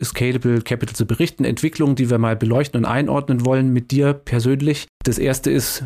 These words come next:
unlängst gab's eine neue Finanzierungsrunde. Wir gehören jetzt zum Club der Einhörner mit einer Bewertung von mehr als einer Milliarde U-S-Dollar. Und das zweite, es gibt Produktneuheiten für unsere Kunden und darüber besprechen wir. Und am Schluss, Erik, musst du auch ein paar Fragen aus unserer Community beantworten.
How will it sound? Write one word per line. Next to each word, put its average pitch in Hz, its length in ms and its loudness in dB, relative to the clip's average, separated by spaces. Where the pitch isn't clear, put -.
unlängst 131 580 0
gab's 113 240 -2
eine 117 100 0
neue 110 180 2
Finanzierungsrunde. 139 920 0
Wir 120 80 2
gehören 117 260 0
jetzt - 220 -2
zum 110 260 0
Club - 380 -4
der 120 160 0
Einhörner 135 680 2
mit 120 180 2
einer 120 100 0
Bewertung 120 440 0
von 113 180 0
mehr 120 160 2
als - 120 -4
einer 117 280 0
Milliarde 113 460 2
U-S-Dollar. 151 580 0
Und 113 100 -2
das 113 120 0
zweite, 135 380 0
es - 240 -2
gibt - 280 -4
Produktneuheiten 123 880 0
für 131 120 0
unsere 120 260 0
Kunden 196 580 0
und 123 320 0
darüber 131 320 2
besprechen 139 500 0
wir. 143 100 2
Und 127 220 0
am 110 240 0
Schluss, 175 460 0
Erik, 143 460 -2
musst 139 200 0
du 131 60 0
auch 127 120 -2
ein 120 120 0
paar 113 180 0
Fragen 120 340 -2
aus - 120 -2
unserer 120 280 0
Community 117 600 0
beantworten. - 640 -6